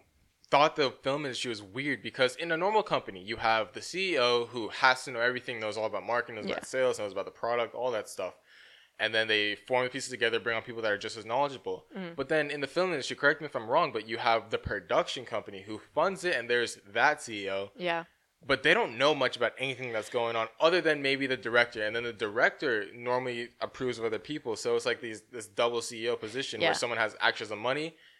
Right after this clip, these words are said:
Speaker 1: and someone gets paid the money who has to act like he has the money.
Speaker 2: Yeah. So, like, you, you're essentially, like, you're selling the movie to
Speaker 1: Yeah.
Speaker 2: someone like you're selling a product.
Speaker 1: Yeah.
Speaker 2: And they, you have to get them to approve on your idea.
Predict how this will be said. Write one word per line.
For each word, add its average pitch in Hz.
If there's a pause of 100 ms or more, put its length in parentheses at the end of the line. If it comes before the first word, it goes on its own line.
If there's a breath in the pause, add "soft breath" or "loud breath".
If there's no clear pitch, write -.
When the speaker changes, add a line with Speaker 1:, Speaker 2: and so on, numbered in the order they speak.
Speaker 1:
and 110
someone 117
gets 104
paid 175
the 147
money 117
who 110
has 104
to -
act 120
like 113
he 113
has 107
the 107
money. 95
Speaker 2:
Yeah. 180
So, 208
like, 196
you, 190
you're 180
essentially, 180
like, 180
you're 175
selling 175
the 160
movie 156
to -
Speaker 1:
Yeah. 110
Speaker 2:
someone 156
like 151
you're 151
selling 147
a -
product. 131
Speaker 1:
Yeah. 98
Speaker 2:
And 160
they, 156
you 170
have 180
to 175
get 165
them 160
to -
approve 151
on 147
your 151
idea. 139